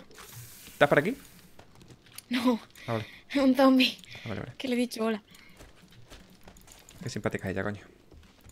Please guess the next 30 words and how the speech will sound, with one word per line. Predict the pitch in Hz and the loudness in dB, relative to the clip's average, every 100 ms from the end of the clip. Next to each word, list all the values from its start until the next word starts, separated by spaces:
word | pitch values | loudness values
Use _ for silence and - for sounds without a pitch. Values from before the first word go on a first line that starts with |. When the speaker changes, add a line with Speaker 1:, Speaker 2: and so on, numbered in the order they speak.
| - | -10
Speaker 1:
Le | 117 | -8
hice, | 113 | -6
Speaker 2:
Ya. | 120 104 | -4 -6
Speaker 1:
le | - 113 | -2 -2
hice | 117 | 0
la | 107 | 0
zombie. | 104 98 98 95 - - - - - - - - - - | 0 -4 -8 -10 -14 -20 -16 -14 -10 -8 -8 -12 -16 -16
Speaker 2:
Sabe, | 240 208 180 202 196 | -10 -6 -4 -4 -4
yo | |
qué | 185 | -6
sé, | 180 185 226 196 185 | -6 -6 -4 -6 -6
hay | 185 | -8
que | - 214 | -8 -6
ser | 190 190 196 196 - - - - - - - - - - | -4 -2 -4 -8 -16 -20 -18 -18 -18 -20 -20 -20 -18 -8
buena | 226 220 190 | -4 -2 -2
gente. | 240 262 - - | -4 -6 -12 -18
Speaker 1:
Hay | - | -16
que | - | -6
ser | 113 | 0
amable, | 104 123 107 | 2 2 2
¿eh? | 110 156 - _ _ _ _ _ _ - | -2 -12 -20 _ _ _ _ _ _ -10
Speaker 2:
Nunca | 226 220 | -8 -6
se | 208 196 | -6 -6
sabe. | 247 247 - - - _ - - - | -8 -10 -14 -20 -20 _ -20 -16 -2
Speaker 1:
Vale, | 135 139 | 2 4
vamos | 180 | 2
a | |
salir | 175 165 | 2 2
nosotros | 156 147 165 165 185 - | 2 0 -2 0 -2 -4
por... | - 156 180 190 196 - | 0 2 6 4 2 -4